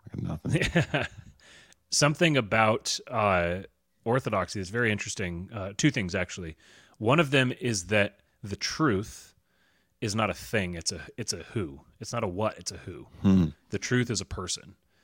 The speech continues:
Speaker 2: And the second thing related is that God is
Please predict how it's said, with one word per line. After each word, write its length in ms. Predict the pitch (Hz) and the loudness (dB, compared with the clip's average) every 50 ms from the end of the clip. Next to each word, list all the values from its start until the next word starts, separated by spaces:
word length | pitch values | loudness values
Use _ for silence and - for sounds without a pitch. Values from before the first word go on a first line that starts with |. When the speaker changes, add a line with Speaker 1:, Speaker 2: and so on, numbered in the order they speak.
| _ _ _ _ _ _ _ - | _ _ _ _ _ _ _ -6
Speaker 2:
And 460 | 117 113 107 104 98 92 90 90 92 - _ - | -2 0 2 2 2 2 0 -4 -8 -10 _ -10
the 80 | - 95 | -8 -4
second 380 | - - 156 165 - 156 127 - | 0 2 2 2 2 0 -4 -6
thing 360 | - 104 90 82 87 117 123 - _ _ - | -6 -8 -8 -8 -8 -12 -12 -16 _ _ -8
related 560 | 98 98 95 110 131 139 101 90 90 101 110 - _ _ _ - | -6 -4 -2 0 0 0 0 -2 -4 -8 -12 -18 _ _ _ -4
is 400 | 127 123 113 110 107 95 92 98 | 0 0 2 2 0 -2 -8 -12
that 440 | 110 101 110 107 98 104 - - - _ _ _ _ _ _ _ _ _ _ _ _ _ _ - - - - 98 92 | -6 0 2 2 2 2 -2 -8 -20 _ _ _ _ _ _ _ _ _ _ _ _ _ _ -20 -20 -18 -16 -6 0
God 500 | 120 120 131 120 95 90 98 123 131 - _ _ _ _ _ _ - | 2 4 4 4 4 2 0 -4 -8 -12 _ _ _ _ _ _ 0
is 640 | 139 147 143 139 139 143 143 - - - - - | 2 4 4 4 4 2 0 -2 -2 -2 -4 -6